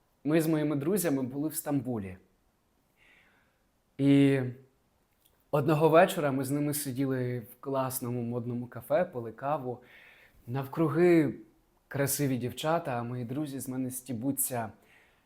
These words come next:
словами якогось відомого поета. «Скільки навколо жінок, і всі вони чужі». А я кажу їм: «Неправда ось ця»,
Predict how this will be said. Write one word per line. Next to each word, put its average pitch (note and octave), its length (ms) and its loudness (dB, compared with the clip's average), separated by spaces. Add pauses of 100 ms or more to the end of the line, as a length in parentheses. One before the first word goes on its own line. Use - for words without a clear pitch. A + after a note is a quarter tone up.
(340)
словами C3 500 2
якогось B2+ 440 0
відомого B2+ 420 -2
поета. A2 540 -6 (2250)
«Скільки G#3 600 0
навколо D3 520 -2
жінок, C#3 560 -4 (400)
і A#2 100 -4
всі B2+ 280 -4
вони A#2 260 -4
чужі». F#2 500 -14 (1080)
А C#3+ 80 0
я B2 80 0
кажу C3+ 320 2
їм: C3 240 2 (2250)
«Неправда D3 560 4
ось B2 300 2
ця», F#3+ 300 0